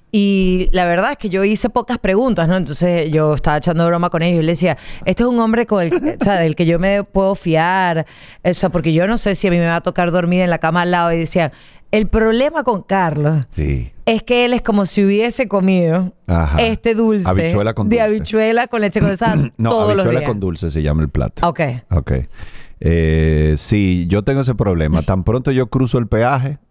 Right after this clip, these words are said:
Speaker 2: de la carretera, a mí se me afloja toda la, la,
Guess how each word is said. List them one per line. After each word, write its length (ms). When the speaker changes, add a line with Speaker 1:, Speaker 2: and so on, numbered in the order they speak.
Speaker 2:
de 140
la 100
carretera, 800
a 100
mí 160
se 140
me 100
afloja 440
toda 340
la, 420
la, 340